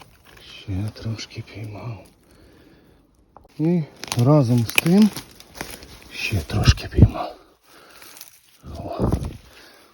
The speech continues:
це вже такий забутий, забутий гей гриб. Але... хм,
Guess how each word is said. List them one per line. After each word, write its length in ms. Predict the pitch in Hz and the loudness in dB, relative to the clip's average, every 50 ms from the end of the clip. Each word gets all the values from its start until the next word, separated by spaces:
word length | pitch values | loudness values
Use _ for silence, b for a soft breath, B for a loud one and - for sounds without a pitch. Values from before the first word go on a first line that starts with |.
| b _ _ - - | b _ _ -12 -4
це 80 | - 107 | -2 -2
вже 160 | 95 92 98 | 0 0 0
такий 320 | - - 110 - - 120 101 | 0 0 2 6 6 6 8
забутий, 520 | 92 110 95 113 165 202 214 - 208 185 | 8 6 8 10 10 10 12 12 10 10
забутий 420 | 165 190 185 170 185 131 - 104 | 12 10 8 8 8 6 6 4
гей 200 | 95 87 101 107 | 2 4 4 4
гриб. 260 | 92 98 113 120 101 - b b b b b b b b b b b b - | 6 6 6 6 6 4 b b b b b b b b b b b b 4
Але... 300 | 107 123 160 196 220 214 - B B B B B B B B B B B B B B B B B B B B B B B B _ _ _ _ _ _ _ _ b b b b b b b b b b b b b b b b _ - | 8 10 10 10 10 12 12 B B B B B B B B B B B B B B B B B B B B B B B B _ _ _ _ _ _ _ _ b b b b b b b b b b b b b b b b _ 0
хм, 120 | - 147 | 2 2